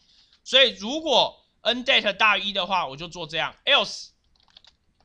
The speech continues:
x 第 i 个 x 就一定等于 false，为什么？因为它如果只有一笔，那绝对不会违反我的规则嘛，对不对？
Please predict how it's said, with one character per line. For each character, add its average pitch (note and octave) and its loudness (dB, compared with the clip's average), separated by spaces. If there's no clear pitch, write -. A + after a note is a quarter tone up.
x G#3+ -4
第 C4+ -4
i B3 4
个 A3+ 0
x E3+ -4
就 A3+ -8
一 F#3+ -8
定 A3 0
等 C3+ -6
于 C3+ -10
false， D#3 -10
为 C4 0
什 F#3+ -6
么？ B2+ -18
因 C4+ -6
为 D4+ 0
它 C#4+ 2
如 D4 -4
果 C#4+ -2
只 C#4+ -8
有 G#3 -6
一 A3+ -8
笔， C3 -14
那 G#3 -6
绝 F#3+ -8
对 G#3+ -2
不 E3+ -16
会 F#3+ -2
违 D#3 -10
反 D#3+ -6
我 C#3+ -8
的 B2+ -14
规 D3 -14
则 B2 -16
嘛， G2+ -20
对 B2 -20
不 C3+ -18
对？ B2+ -12